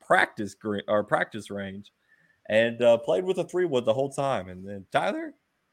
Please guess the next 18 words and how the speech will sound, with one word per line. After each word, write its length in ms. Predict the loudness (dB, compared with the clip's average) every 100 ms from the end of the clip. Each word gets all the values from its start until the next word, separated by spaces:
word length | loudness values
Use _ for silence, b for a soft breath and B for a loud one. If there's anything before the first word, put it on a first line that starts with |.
| _
you 100 | -8
played 300 | 0 2 2
pretty 260 | 0 0 0
good 240 | -2 -2
with 220 | -6 -10
it. 120 | -16 -18 _ -4
I 120 | -4
think, 360 | -2 -6 -6 -2
uh, 380 | 0 0 0 -4
I 80 |
think 160 | -6 -8
it 80 | -4
helped 260 | -4 -6 -10
your 60 |
scoring. 420 | -10 -6 -6 -8
So 180 | -2 0
we're 160 | 0 0
looking, 440 | -2 -4 -8 -10